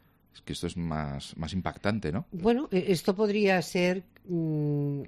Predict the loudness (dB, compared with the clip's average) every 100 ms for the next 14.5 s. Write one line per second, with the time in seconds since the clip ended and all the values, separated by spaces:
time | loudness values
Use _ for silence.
0 | -8 -6 0 0 0 0 -2 2 2 4
1 | 2 -2 -6 -8 -12 -20 -20 -10 -2 2
2 | 2 4 6 6 6 4 2 2 -2 -2
3 | 0 0 0 -2 -2 -2 -2 -4 -4 -2
4 | 0 0 0 0 0 -2 -2 0 2 2
5 | 0 -2 -4 -2 0 0 -2 -6 -12 _
6 | -2 -2 -8 _ _ 0 6 8 8 6
7 | 4 0 0 0 2 4 4 6 6 6
8 | 4 2 4 4 4 0 -2 -6 -8 -4
9 | -2 0 2 4 6 8 6 2 -14 -20
10 | -14 -4 -2 -2 -2 0 0 2 0 0
11 | -2 0 -2 -2 0 -2 -2 -2 0 2
12 | 2 2 2 2 2 0 -2 -2 -2 -2
13 | -4 -4 0 0 2 -2 -2 -6 -6 -6
14 | -4 -4 -2 -2 -4